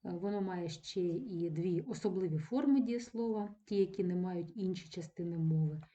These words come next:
І шоста частина мови — це прислівник, вже відомий нам, тому що це незмінна самостійна частина мови, тобто, як би ми цю частину мови не намагалися змінити, вони завжди будуть перебувати в одній і тій же формі.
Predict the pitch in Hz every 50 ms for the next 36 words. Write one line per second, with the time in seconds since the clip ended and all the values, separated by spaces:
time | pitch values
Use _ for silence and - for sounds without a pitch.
0 | _ - _ - - - 277 277 262 262 - - 240 214 - - 185 - 190 175
1 | - - 190 175 170 175 196 240 269 269 269 269 269 - - _ _ _ _ _
2 | _ _ - 262 262 - - 226 220 - - - 180 170 160 151 156 156 151 151
3 | - - _ _ _ - 190 175 202 208 190 208 190 196 185 175 170 170 175 196
4 | 226 262 285 302 302 - _ - 185 185 190 190 - 196 160 - 190 185 196 190
5 | 180 196 202 202 202 180 170 165 165 160 - 175 170 175 160 - - - 175 170
6 | 160 160 - 180 165 - - 170 160 156 156 165 196 240 277 285 294 294 - -
7 | - - - - - 202 202 - - 190 190 196 202 208 214 190 180 180 185 180
8 | 180 175 165 160 160 - - - 160 - - 180 165 _ - 196 190 190 190 180
9 | 175 170 170 175 175 175 175 180 165 180 180 160 156 - 180 160 170 185 208 226
10 | 254 302 302 - 262 262 262 - - _ _ _ _ _ - - 202 196 196 202
11 | 202 185 - - 190 175 175 196 247 226 233 202 214 208 208 - - 208 202 196
12 | 180 - - - 180 165 170 165 175 190 202 - 190 160 160 165 156 185 196 185
13 | 160 156 - 170 160 151 156 156 - - 175 160 175 196 208